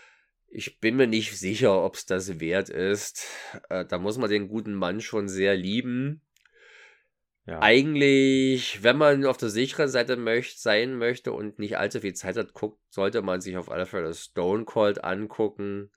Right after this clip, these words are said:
Speaker 1: Das ist, denke ich
Speaker 2: Ja.
Speaker 1: mal, einer der großen B-Actioner der neunziger Jahre.
Speaker 2: Ja, auf jeden Fall. Allein schon wegen seines, äh, schillernden Antlitzes wegen und wir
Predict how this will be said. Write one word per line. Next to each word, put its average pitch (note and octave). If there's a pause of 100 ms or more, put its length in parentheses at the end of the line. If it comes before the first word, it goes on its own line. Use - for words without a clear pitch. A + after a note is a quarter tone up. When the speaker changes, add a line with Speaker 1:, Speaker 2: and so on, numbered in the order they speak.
(560)
Speaker 1:
Das G#2
ist, G#2
denke B2+
ich C3+
Speaker 2:
Ja. C#3
Speaker 1:
mal, B2
einer A2+
der A#2+
großen B2
B-Actioner A2+
der G#2
neunziger G2
Jahre. F#2 (720)
Speaker 2:
Ja, F#2
auf -
jeden F#2
Fall. D#2
Allein F#2+
schon G2
wegen G2
seines, F2+
äh, -
schillernden G#2
Antlitzes -
wegen E2
und E2+
wir F2+